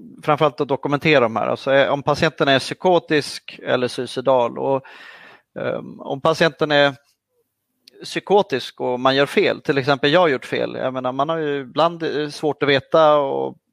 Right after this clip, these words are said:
de håller ihop sig och man har inte fått tillräckligt med information av anhöriga. Och det var patient som hade vanföreställningar. Och, eh, men det var väldigt svårt att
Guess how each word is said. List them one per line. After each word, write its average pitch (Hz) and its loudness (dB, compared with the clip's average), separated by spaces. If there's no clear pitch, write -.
de 139 0
håller 139 2
ihop 131 -2
sig 123 2
och 117 -4
man 123 2
har 139 2
inte 135 -4
fått - -10
tillräckligt 127 -2
med 127 -6
information 165 -2
av - 0
anhöriga. 120 2
Och 120 -2
det 139 2
var 143 4
patient 135 0
som 131 -6
hade 120 0
vanföreställningar. 131 0
Och, - -14
eh, 131 -2
men 143 -4
det 156 0
var 170 2
väldigt 160 2
svårt - -6
att 131 -4